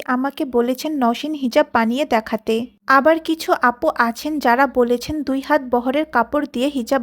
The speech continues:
বানিয়ে দেখাতে। তাই আমি ভাবলাম এই দুইটা বিষয় একটা ভিডিওতে দেখিয়ে দেই। প্রথমেই আমি দুই হাত বহরের কাপড় এবং আড়াই হাত বহরের কাপড় দিয়ে হিজাব বানালে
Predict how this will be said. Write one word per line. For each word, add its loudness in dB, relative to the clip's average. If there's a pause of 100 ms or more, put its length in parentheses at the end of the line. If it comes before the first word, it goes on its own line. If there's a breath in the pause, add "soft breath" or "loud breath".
বানিয়ে 0
দেখাতে। -2 (380)
তাই 6
আমি 0
ভাবলাম 0 (120)
এই -2
দুইটা 0
বিষয় -2
একটা -2
ভিডিওতে -2
দেখিয়ে -2
দেই। 0 (400)
প্রথমেই 2
আমি 2
দুই -2
হাত 0 (100)
বহরের 0
কাপড় 2 (240)
এবং 2 (120)
আড়াই 0
হাত -2
বহরের 0
কাপড় 0
দিয়ে -4
হিজাব -2
বানালে 0